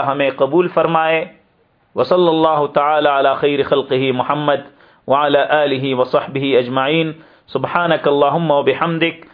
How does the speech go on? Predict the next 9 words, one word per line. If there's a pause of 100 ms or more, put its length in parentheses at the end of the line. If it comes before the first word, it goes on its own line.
(260)
أشهد
أن
لا
إله
إلا
أنت،
أستغفرك
وأتوب
إليك۔